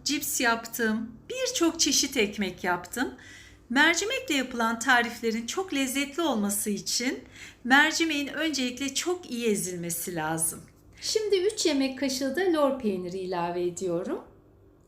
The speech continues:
Dediğim gibi tam diyetlik bir tarif bu.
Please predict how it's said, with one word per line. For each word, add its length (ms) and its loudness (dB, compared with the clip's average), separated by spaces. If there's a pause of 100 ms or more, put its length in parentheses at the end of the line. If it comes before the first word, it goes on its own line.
(380)
Dediğim 360 4
gibi 240 -2
tam 400 0
diyetlik 540 2
bir 140 0
tarif 460 -6 (160)
bu. 260 -8